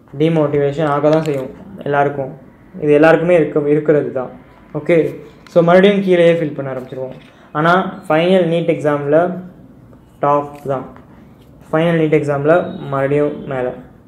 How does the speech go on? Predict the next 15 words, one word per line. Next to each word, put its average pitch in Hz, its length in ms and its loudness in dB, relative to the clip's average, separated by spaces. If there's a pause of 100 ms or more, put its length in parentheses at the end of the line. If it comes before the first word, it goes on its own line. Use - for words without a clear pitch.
(1120)
So 175 200 4
இதுதான் 185 300 6
வந்து 170 220 2
ஒரு 160 100 6
ஸ்டோரி. 147 300 0 (220)
ஓகே, 165 140 -4 (400)
இப்போ 180 240 4
லோ, 175 160 4 (100)
ஹை, 180 80 4 (220)
இப்போ 190 180 2 (120)
வீக் 226 240 0
லிகெண்டுக்கு 185 460 2
பாருங்க 170 220 6 (220)
எப்படி 156 240 -2
ஸ்டோரி 156 220 4